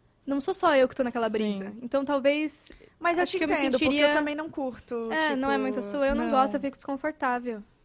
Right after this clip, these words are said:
Speaker 1: Mas é bom, eu queria muito ter o D R T, que é muito legal, eu queria muito. Ah,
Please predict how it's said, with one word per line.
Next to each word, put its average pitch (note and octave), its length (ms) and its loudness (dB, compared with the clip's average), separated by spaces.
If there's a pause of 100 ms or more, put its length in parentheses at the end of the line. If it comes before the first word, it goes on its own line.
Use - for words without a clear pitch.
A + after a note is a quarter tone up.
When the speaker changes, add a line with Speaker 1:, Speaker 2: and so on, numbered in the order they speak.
(120)
Speaker 1:
Mas D#4 160 -4
é F4+ 80 0
bom, F4 220 2
eu D4+ 60 0
queria D4 180 -2
muito C#4 260 -4
ter C#4 120 -4
o - 20 0
D A#3+ 80 -4
R A#3 140 -6
T, B3+ 320 2
que - 80 -14
é - 20 -10
muito G#3+ 180 -14
legal, A#3+ 200 -2
eu A#3 40 -2
queria B3+ 160 -4
muito. D4+ 300 -6 (480)
Ah, D4+ 240 4